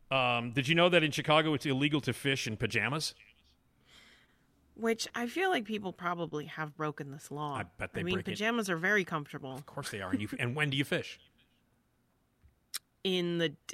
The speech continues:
Speaker 2: in the night,
Speaker 1: No,
Speaker 2: daytime?
Speaker 1: ver-, very,
Speaker 2: What? <laughs>
Speaker 1: very early in the morning. Very, very early in the morning.
Speaker 2: Got it.
Speaker 1: Yeah.
Speaker 2: Got it.
Speaker 1: Yeah.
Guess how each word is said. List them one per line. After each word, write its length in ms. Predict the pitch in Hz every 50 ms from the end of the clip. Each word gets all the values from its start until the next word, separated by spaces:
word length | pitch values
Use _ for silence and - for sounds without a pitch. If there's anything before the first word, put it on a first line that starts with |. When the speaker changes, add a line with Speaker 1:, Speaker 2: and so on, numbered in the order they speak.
| - -
Speaker 2:
in 220 | - 175 170 165 165
the 100 | 165 160
night, 680 | 156 156 156 156 151 151 151 151 147 165 190 196 - - _ _ _ -
Speaker 1:
No, 120 | 107 101
Speaker 2:
daytime? 920 | 95 170 160 165 170 175 175 175 185 190 208 208 202 208 233 233 240 208 202
Speaker 1:
ver-, 160 | 208 226 226 -
very, 520 | - 101 95 92 98 113 117 113 120 123 -
Speaker 2:
What? 160 | - 180 - -
<laughs> 80 | - -
Speaker 1:
very 240 | 131 123 131 131 123
early 300 | 117 117 120 113 110 113
in 60 | 104
the 80 | 101 -
morning. 260 | 95 95 90 - - - - -
Very, 180 | 110 117 113 107
very 180 | 107 107 101 101
early 100 | 90 87
in 60 | 87
the 60 | 85
morning. 160 | 85 82 82 82
Speaker 2:
Got 340 | 165 165 165 160 156 151
it. 420 | 147 120 117 - - - - - - _ _ -
Speaker 1:
Yeah. 140 | - 98 73 -
Speaker 2:
Got 240 | - 143 110 107 -
it. 60 | 156 165 - - - - - - -
Speaker 1:
Yeah. 280 | 285 - - - -